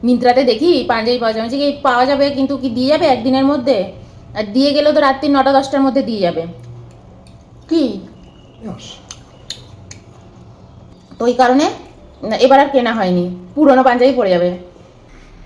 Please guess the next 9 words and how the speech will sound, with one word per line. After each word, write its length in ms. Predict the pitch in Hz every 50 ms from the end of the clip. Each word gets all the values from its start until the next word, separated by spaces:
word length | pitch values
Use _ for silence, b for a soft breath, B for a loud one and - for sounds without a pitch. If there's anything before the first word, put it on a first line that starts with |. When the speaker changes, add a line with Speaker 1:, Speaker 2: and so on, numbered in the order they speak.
| - - -
Speaker 1:
তো 40 | 269
এই 200 | - 269 302 311
দেখো 200 | 311 302 302 349
অয়ন 300 | 339 330 302 285 277 277
আজকে 240 | 277 269 - - 285
এইভাবে 380 | 240 269 277 294 277 269 302
সাজুগুজু 420 | 285 285 247 247 254 262 262 262 262
করে 180 | 269 254 269
যাচ্ছে 480 | 277 247 240 254 254 - - 294 320